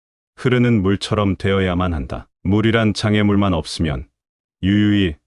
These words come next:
흐르고 장애물이 있으면 흐르지 않는 법이다.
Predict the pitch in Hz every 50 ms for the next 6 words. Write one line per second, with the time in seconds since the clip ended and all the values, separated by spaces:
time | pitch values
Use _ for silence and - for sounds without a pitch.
0 | _ - - - 107 85 87 - - - _ _ _ _ _ _ _ - - -
1 | 104 101 107 107 104 101 101 104 98 87 80 - - 85 80 76 67 62 - _
2 | _ _ _ _ _ _ _ - - - 104 101 90 - 92 - 85 90 95 98
3 | 87 80 78 73 78 - 58 - -